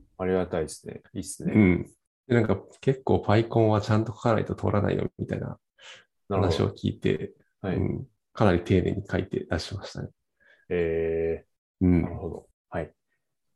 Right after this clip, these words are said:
Speaker 2: はい。僕からの宣伝は以上でございます。
Speaker 1: はい、ありがとうございます。ほうほう。
Speaker 2: はい。
Speaker 1: こう見てみると、いろんなその会社の方がいます。
Speaker 2: うん。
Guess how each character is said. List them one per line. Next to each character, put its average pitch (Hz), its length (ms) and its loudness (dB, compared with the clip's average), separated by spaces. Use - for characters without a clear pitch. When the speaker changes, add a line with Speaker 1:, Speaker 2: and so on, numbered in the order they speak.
Speaker 2:
は - 180 0
い。 - 160 -8
僕 104 180 -2
か 90 80 0
ら 85 60 2
の 82 80 -2
宣 87 240 -2
伝 - 160 -4
は - 180 -10
以 - 80 -2
上 90 120 0
で - 80 -6
ご 95 100 -4
ざ 90 60 -6
い 85 40 -8
ま - 120 -10
す。 - 120 -14
Speaker 1:
は 107 100 -6
い、 - 180 -6
あ - 100 -8
り 90 60 -2
が 87 60 -2
と - 0 -
う - 20 -4
ご 85 60 -10
ざ - 120 -20
い - 20 -14
ま 85 100 -16
す。 - 260 -20
ほ 92 120 -4
う - 20 -6
ほ - 300 -10
う。 - 320 -20
Speaker 2:
は - 40 -10
い。 - 100 -20
Speaker 1:
こ 113 140 -2
う 107 40 0
見 113 120 0
て - 80 -2
み 85 100 -2
る 78 100 -8
と、 - 260 -10
い 95 40 -2
ろ 92 100 0
ん 98 100 -2
な 92 260 -2
そ 90 120 -6
の 87 80 -6
会 90 200 -6
社 90 100 -6
の 87 140 -6
方 - 300 -8
が 76 100 -4
い 76 40 -10
ま 80 120 -10
す。 - 100 -16
Speaker 2:
う 95 80 2
ん。 92 380 4